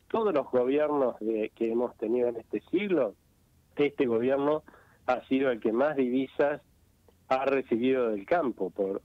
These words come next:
eh, oleaginosas y cereales, ¿no? Y esos son ciento diez mil millones, ¿no? O sea, ni siquiera estamos contando, ojo,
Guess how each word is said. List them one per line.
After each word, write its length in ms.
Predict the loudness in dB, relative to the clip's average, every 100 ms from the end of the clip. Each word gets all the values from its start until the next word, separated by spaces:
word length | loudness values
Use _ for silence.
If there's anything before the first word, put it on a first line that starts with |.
| _ -14
eh, 380 | -10 -10 -10 -8
oleaginosas 960 | -6 -6 -6 -6 -2 0 0 -2 -4 -6
y 60 | -8
cereales, 560 | -4 0 0 0 -4 -12 _ -20 _ _ _ 0
¿no? 140 | 2
Y 120 | 2
esos 220 | 2 0
son 220 | 0 -2 0
ciento 380 | 0 0 0
diez 240 | 0 -2 0
mil 160 | 0
millones, 580 | 2 0 0 0 0 -2
¿no? 160 | -2 -2
O 80 | -2
sea, 120 | -2
ni 120 | -4
siquiera 280 | -4 -2 0
estamos 280 | 0 -2 -2
contando, 480 | -6 -4 -2 0 -2
ojo, 280 | -2 -4